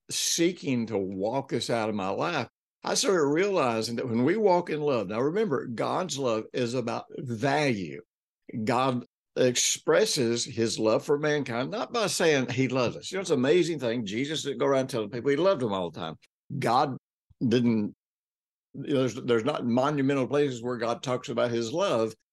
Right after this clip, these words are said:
for the human race. Now, he does, but he doesn't do it in the, the way that we would do it.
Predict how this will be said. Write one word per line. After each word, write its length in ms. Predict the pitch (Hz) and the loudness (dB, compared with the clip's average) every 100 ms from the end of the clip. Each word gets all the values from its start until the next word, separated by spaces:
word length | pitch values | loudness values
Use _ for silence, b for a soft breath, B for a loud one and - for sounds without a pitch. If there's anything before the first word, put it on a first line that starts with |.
| _ _ - | _ _ -4
for 100 | 127 | 0
the 120 | 117 | 2
human 320 | 107 120 123 | 2 2 2
race. 280 | 139 165 113 | 2 0 0
Now, 100 | 123 | -4
he 160 | 104 117 | -4 -4
does, 440 | 101 151 151 113 | 0 2 2 2
but 120 | 113 | 0
he 80 | 107 | 0
doesn't 360 | 120 113 101 101 | 0 -2 -4 0
do 140 | 117 | 2
it 80 | 110 - _ | 2 -2 _
in 220 | 120 107 - | -8 -8 -6
the, 260 | 104 101 92 | -2 -2 -2
the 140 | 110 | -2
way 360 | 98 107 107 104 - | 2 2 2 -2 -4
that 240 | 113 - | -4 -4
we 240 | 127 160 | 0 0
would 180 | 294 120 | 0 0
do 120 | 98 | -2
it. 120 | 92 | -4